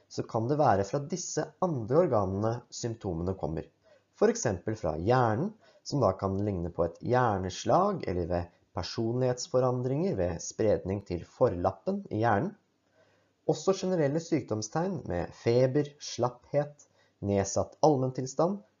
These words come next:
kan være tegn på langtkommen kreftsykdom. Diagnosen av lungekreft stilles ut fra flere supplerende undersøkelser. Og helt sentralt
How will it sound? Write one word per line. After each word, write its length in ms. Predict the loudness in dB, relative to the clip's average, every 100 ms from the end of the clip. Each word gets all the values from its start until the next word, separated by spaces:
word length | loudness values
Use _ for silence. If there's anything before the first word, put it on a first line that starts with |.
| _
kan 220 | -2 -2 2
være 240 | 2 2 0
tegn 240 | -4 -4 0
på 140 | 0 0
langtkommen 800 | -2 -2 -2 -6 _ -6 -2 -2 -6 _ -20 -20 _ _ -10
kreftsykdom. 560 | -10 -8 -10 -2 -2 -4 _ _ _ _ _ _ _ _ _ _ _ _ _ _ _ _ _ _ _ _ _ _ _ _ _ _ _ _ _ _ _
Diagnosen 560 | -2 0 0 -2 -4 -6 -4
av 80 | -4
lungekreft 640 | -4 -4 -6 -8 -10 _ -18
stilles 380 | -6 -4 -4 -6
ut 100 | -6
fra 80 | -8
flere 460 | -6 -2 0 2 0 -4
supplerende 560 | -10 -4 -2 0 -2
undersøkelser. 640 | -4 -4 -8 -10 -14 -14 -16 _ _ _ _ _
Og 80 | -4
helt 220 | 0 0 -2
sentralt 560 | -4 0 0 0 -6